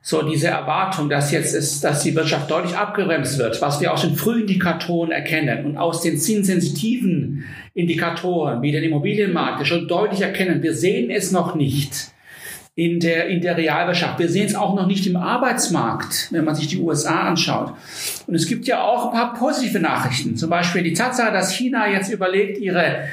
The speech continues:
Zero-Covid-Policy zu ändern, hätte ja positive Effekte auf der Nachfrage wie auch auf der Angebotsseite. Man hätte nicht mehr diese,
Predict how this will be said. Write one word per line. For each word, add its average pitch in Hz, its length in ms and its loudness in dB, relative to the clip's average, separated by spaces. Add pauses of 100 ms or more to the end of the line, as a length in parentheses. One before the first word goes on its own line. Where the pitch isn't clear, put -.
(300)
Zero-Covid-Policy 196 1300 0
zu 175 160 0
ändern, 156 680 0 (520)
hätte 180 220 0
ja 165 120 2
positive 208 680 0
Effekte 196 540 0
auf 175 200 0
der 165 140 2
Nachfrage 208 1000 0
wie 214 120 0
auch 214 120 0
auf 202 160 0
der 214 180 0
Angebotsseite. 160 1000 -2
Man 156 100 -2
hätte 175 160 2
nicht 202 220 0
mehr 180 180 2
diese, 175 480 0